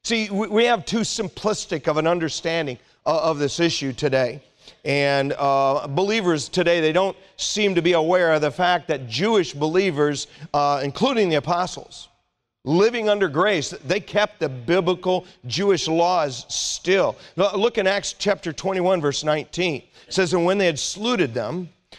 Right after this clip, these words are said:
uh, he declared particularly," that's Paul, "what things God had wrought among the Gentiles by his ministry. And when they heard it,"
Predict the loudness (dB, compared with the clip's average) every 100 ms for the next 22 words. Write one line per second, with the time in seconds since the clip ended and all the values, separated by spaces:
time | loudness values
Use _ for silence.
0 | _ -4 -2 0 0 0 -2 -4 -2 0
1 | 2 0 -2 -6 -2 -2 -2 -2 0 0
2 | -2 -2 0 2 2 -2 -8 -4 -2 -2
3 | -2 0 0 0 0 0 0 0 0 2
4 | 2 2 0 -2 -2 -2 0 0 0 0
5 | 0 -6 _ -4 -2 0 -2 -2 0 0
6 | -2 -8 -14 -18 _ _ _ _ -2 -2
7 | 0 0 2 2 2 2 0 -2